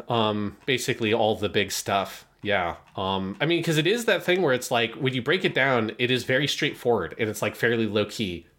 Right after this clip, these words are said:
of a story, which is one of the things that makes it work so well, right? It is not, it's n-, there's not the Holy Grail war. It's not a thousand roots, um, of different stories and stuff. You can, you can imagine a version of this game that is that. It's very easy to imagine a version of this game that has the Alice route and the Alco route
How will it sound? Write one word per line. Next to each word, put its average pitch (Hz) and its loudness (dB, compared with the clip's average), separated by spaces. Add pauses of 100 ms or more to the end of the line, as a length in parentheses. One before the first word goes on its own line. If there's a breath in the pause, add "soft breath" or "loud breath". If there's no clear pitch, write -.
(120)
of 104 -2
a 101 -4
story, 92 0
which 90 -8
is 104 -4
one 113 2
of 110 0
the - -14
things 107 0
that 110 2
makes 107 0
it 113 -4
work 113 -2
so - 0
well, 78 -4
right? 90 -2
It 90 -4
is 92 -8
not, 110 0 (560 soft breath)
it's - -4
n-, 113 2
there's 98 -4
not 127 0
the 131 2
Holy 131 0
Grail 120 2
war. 107 2
It's - -8
not 117 0
a 123 -4
thousand 107 -2
roots, 107 -2 (100)
um, 101 2
of 95 -6
different 104 -2
stories 101 -4
and 101 -4
stuff. - -2 (540 loud breath)
You 196 0
can, 143 0
you 160 -2
can 156 0
imagine 120 2
a 107 2
version 113 0
of 95 -2
this 101 -4
game 117 0
that 95 -2
is 117 0
that. 80 -4
It's - -10
very 165 0
easy 123 -4
to 113 -8
imagine 101 -2
a 95 -2
version 101 -4
of 95 -6
this 90 -12
game 101 -2
that 92 -2
has 110 0
the 113 -6
Alice 98 -2
route 98 -6
and 117 -6
the 113 -4
Alco 98 -4
route 95 -2